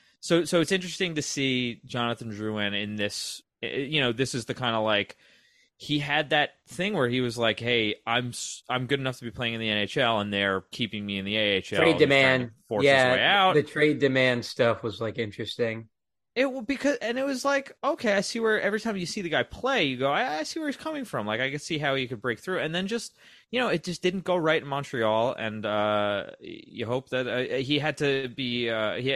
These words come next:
Speaker 1: he sat out the, the run that they went to the, uh, final. Should have been against the Islanders.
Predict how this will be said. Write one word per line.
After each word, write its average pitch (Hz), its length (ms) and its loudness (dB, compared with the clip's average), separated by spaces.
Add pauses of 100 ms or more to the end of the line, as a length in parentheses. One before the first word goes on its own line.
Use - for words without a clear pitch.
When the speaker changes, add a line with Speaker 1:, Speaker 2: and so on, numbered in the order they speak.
Speaker 1:
he - 160 -6
sat 135 340 2
out 135 260 2
the, 110 300 -2
the 110 100 -4
run 107 320 -2
that 113 120 -6
they 113 160 -2
went 107 420 -8
to - 80 -12
the, 101 220 -2
uh, 92 200 0 (540)
final. 131 680 2
Should 127 220 -2
have 123 60 0
been 120 100 2
against 110 200 -2
the 107 80 -2
Islanders. 143 720 -4